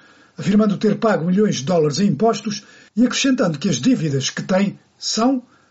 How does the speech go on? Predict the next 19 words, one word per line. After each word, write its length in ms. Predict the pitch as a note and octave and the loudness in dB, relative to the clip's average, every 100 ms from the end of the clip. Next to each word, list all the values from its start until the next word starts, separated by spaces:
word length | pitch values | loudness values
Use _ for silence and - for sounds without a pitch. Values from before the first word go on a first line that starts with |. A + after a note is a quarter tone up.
| _ | _
em 140 | C3 B2+ | -10 -6
relação 680 | C3+ F3 - G#3+ D#3+ A#2+ - - | -2 0 2 0 0 -4 -14 -16
ao 140 | C#3 | -14
que 80 | - | -12
possui, 420 | - - G#3+ D#3+ - _ _ _ _ _ | -8 0 0 0 -8 _ _ _ _ _
muito 240 | C3+ B2+ F3 | -6 -4 -2
poucas. 540 | F#3+ D#3 - - - _ _ _ _ _ _ _ _ _ - | -2 -4 -6 -12 -18 _ _ _ _ _ _ _ _ _ -4
Pode 180 | F4 - | -2 2
ser 180 | A3+ | 0
que 120 | - A#3+ | 2 0
estas 240 | G#3 E3 | 0 -2
revelações 580 | G3 F#3 E3+ B3 B3+ - | -2 -2 0 0 0 -2
tenham 460 | - C#4+ F3+ D3 | 0 2 2 2
impacto 500 | D3+ C#3 A#3 - - | 0 0 -2 -2 -6
na 80 | D3+ | -2
opinião 420 | E3 E3+ F#3 D#3+ | 0 0 0 2
do 160 | C#3+ D#3+ | 0 0
eleitorado, 640 | F3+ F3+ G3+ G#3+ D#3 D3+ _ _ _ _ - | 0 0 0 0 0 -6 _ _ _ _ -2
que, 260 | C4 D4 | 0 0